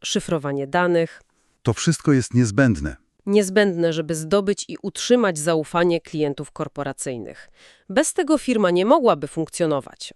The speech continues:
Speaker 1: zwłaszcza obsługując branżę o wysokich wymaganiach regulacyjnych.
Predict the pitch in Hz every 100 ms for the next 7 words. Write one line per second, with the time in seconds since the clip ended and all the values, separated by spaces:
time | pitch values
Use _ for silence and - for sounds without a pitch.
0 | - 170 202 294 - - 190 - 175 160
1 | 202 196 160 170 170 165 175 - 151 151
2 | - 214 214 208 185 170 165 151 147 151
3 | - 151 143 135 - 117 98 76 -